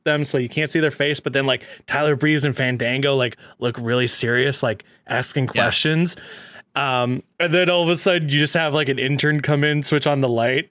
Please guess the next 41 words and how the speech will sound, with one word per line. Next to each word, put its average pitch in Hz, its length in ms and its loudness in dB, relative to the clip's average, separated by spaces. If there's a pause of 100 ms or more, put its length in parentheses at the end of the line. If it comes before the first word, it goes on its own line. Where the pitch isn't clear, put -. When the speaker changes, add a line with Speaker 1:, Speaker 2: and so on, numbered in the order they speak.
Speaker 1:
and 135 120 0
they 175 120 -4
all 160 160 0
just - 360 0
<laughs> - 60 -20
turn. - 160 0 (1200)
Speaker 2:
It, 202 300 -6
it 180 80 -4
doesn't 208 220 0
even 285 180 2
have 165 240 0
to 160 60 -2
be 156 100 2
an 139 80 0
intern. 127 300 0
Like, 127 180 -2 (320)
was 165 220 -2 (200)
the, 233 420 0 (140)
was 147 140 -2
the 277 80 0
twenty-four 214 440 0
seven 139 360 0
title 175 340 0
around 185 240 2
at 185 100 -2
this 190 140 -4
time? 190 300 -2
'Cause 143 160 -2
that 127 180 0
would 127 80 -4
be 127 100 0
a 120 80 2
really 202 200 4
Speaker 1:
Um, 208 160 2
Speaker 2:
funny 101 240 0
Speaker 1:
mm, 165 240 0
Speaker 2:
twenty-four 107 280 -4
seven 98 280 -6
thing. 90 240 -12 (140)
Speaker 1:
uh, 330 180 0
possibly. 120 1000 -4